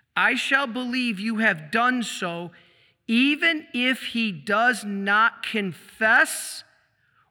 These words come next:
or give any sign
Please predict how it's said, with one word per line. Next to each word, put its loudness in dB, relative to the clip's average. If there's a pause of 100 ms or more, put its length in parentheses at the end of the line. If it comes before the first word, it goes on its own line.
or 0
give 0 (140)
any 2
sign 2